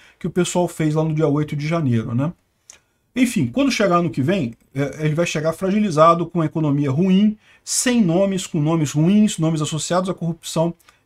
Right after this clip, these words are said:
e no final das contas a chance de conseguir alguma coisa significativa é muito pequena. E aí que vai acender o alerta pra eles, porque eles vão perceber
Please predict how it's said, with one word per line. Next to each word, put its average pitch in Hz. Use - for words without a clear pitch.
e 233
no 226
final 202
das 170
contas 180
a 170
chance 185
de 160
conseguir 160
alguma 151
coisa 127
significativa 175
é 190
muito 185
pequena. 135
E 202
aí 190
que -
vai 185
acender 180
o 180
alerta 156
pra 185
eles, 131
porque 151
eles 196
vão 233
perceber 208